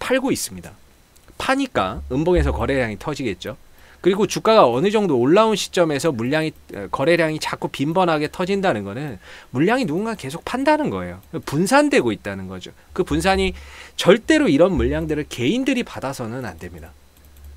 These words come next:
이런 물량, 어, 올라가니까 쫓아가거든요. 그랬다가 딱 잡는 순간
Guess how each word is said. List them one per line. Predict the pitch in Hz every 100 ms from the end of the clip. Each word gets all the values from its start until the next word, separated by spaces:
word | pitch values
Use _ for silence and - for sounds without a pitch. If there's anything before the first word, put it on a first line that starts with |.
| - - - -
이런 | 147 208 240 170
물량, | 139 156 160
어, | 170
올라가니까 | 175 180 170 220 254 240 220 180
쫓아가거든요. | 254 - 240 156 110 104 113 107
그랬다가 | - 196 240 - 226 214
딱 | - 233
잡는 | - 147 214 233
순간 | 214 208